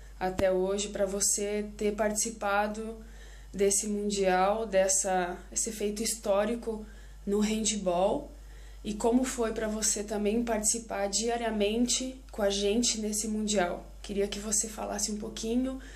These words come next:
e contasse como foi pra você isso.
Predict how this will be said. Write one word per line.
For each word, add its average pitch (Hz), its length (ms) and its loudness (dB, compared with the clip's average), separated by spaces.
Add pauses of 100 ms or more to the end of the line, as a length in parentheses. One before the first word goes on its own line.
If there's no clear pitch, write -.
(540)
e 220 120 -4
contasse 208 880 2 (320)
como 226 240 2
foi 226 220 2
pra 220 160 -2
você 214 320 2
isso. - 420 0